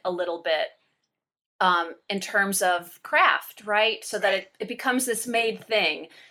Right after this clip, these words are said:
Speaker 1: It is about what, what happened in specific events, but it also becomes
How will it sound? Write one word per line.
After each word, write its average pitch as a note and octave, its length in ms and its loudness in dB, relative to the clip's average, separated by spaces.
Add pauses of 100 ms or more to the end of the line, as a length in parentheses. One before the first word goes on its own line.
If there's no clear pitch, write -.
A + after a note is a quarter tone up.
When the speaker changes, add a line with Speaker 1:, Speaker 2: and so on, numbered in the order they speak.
(160)
Speaker 1:
It A#3 100 2
is D4+ 200 4
about G#3 440 6
what, G3 320 2
what G3+ 180 2
happened F3+ 520 0
in F3+ 140 -2
specific F#3+ 560 -10
events, E3+ 460 -6
but F#3 120 0
it F#3 160 0
also G#3+ 640 6 (380)
becomes A3 540 -2